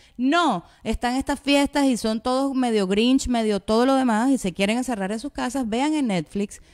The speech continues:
porque descubrí que estaba, que la pusieron recientemente. Véanse Omar.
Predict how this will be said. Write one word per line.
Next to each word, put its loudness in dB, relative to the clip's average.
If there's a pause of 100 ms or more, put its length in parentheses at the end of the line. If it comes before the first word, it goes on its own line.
(140)
porque -2
descubrí -4
que -4
estaba, 2 (240)
que 2
la 6
pusieron 2
recientemente. 2 (280)
Véanse 0 (120)
Omar. -4